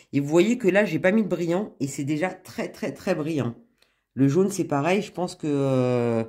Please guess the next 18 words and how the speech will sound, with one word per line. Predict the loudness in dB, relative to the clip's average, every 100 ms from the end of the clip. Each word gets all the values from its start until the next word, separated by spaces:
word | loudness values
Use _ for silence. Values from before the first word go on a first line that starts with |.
| -8 _ _ _
je | -14
sais |
pas | -4 -4
si | 0
on |
le | 0
verra | 0 0 -2
tout | -4 -4
autant, | -2 0 0
mais... | 2 2
Euh, | 2 2 2 2 0 -2 -8 _ _ _ _ _ _
bon, | -12 -10
c'est | -8 0
pas | 0
sec, | 2 -2 -4 -10 _ -6
vous | -2
me |
direz, | -2 -2 -2 -4 -10